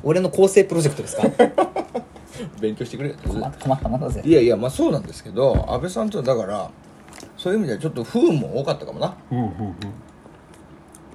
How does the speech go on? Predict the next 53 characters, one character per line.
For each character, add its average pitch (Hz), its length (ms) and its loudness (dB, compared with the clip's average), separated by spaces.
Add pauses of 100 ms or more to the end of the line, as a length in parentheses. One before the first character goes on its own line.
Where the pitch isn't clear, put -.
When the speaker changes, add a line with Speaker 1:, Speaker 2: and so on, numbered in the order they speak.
(1800)
Speaker 1:
な 113 160 0
る 104 100 -2
ほ 123 120 -4
ど 127 160 2
ね。 147 280 6
じ 147 160 6
ゃ 220 120 8
あ、 170 40 4
次 220 420 2
の 254 300 2
総 202 320 6
理 190 120 2
っ - 20 -6
て - 280 -2
い 156 180 4
う 151 40 0
の 143 80 4
に 135 100 4
誰 175 260 4
が 165 100 6
出 156 100 2
て 160 140 0
く 160 100 2
る 160 100 2
か 175 120 4
っ 170 60 -4
て - 260 -2
い 143 140 4
う 139 40 4
の 139 100 2
も、 127 180 2
な-、 160 340 0
な 165 160 2
ん 214 80 2
と 214 80 0
な 214 200 6
く - 60 2
は 135 60 4
も 113 140 0
う - 20 2
兄 147 160 4
さ 143 100 0
ん 120 40 2
の 107 60 -2
中 113 60 -6
で 104 80 -8
あ 143 100 6
る 135 80 6
ん 110 40 -2
す - 100 -8
か？ - 80 -10 (400)
Speaker 2:
い 135 60 -6
や、 - 100 -8